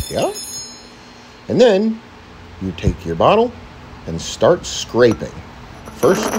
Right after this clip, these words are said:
scrape it along the ground to get the stuff off the bottom.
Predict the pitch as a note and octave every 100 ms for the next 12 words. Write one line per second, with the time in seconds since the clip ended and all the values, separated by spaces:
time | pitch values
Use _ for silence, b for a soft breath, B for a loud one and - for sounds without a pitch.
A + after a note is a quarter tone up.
0 | - A3 - A2+ G2 F#2+ F#2 E2+ D#2+ A#2
1 | B2+ C#3 C#3 F2+ E2+ - - D2 D2+ -
2 | F#2+ - E2 - D2+ A2+ C3 C3+